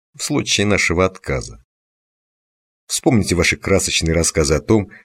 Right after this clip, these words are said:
как замечательно мы заживём на новой родине, под вашим, разумеется, мудрым руководством и неусыпным контролем, чтобы, как вы сами выразились,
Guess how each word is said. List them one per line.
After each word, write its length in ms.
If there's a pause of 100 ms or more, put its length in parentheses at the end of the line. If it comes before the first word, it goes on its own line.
(100)
как 220
замечательно 960
мы 80
заживём 560
на 80
новой 260
родине, 680 (220)
под 200
вашим, 360
разумеется, 540
мудрым 360 (160)
руководством 760
и 20
неусыпным 540
контролем, 680 (560)
чтобы, 460 (160)
как 180
вы 60
сами 400
выразились, 640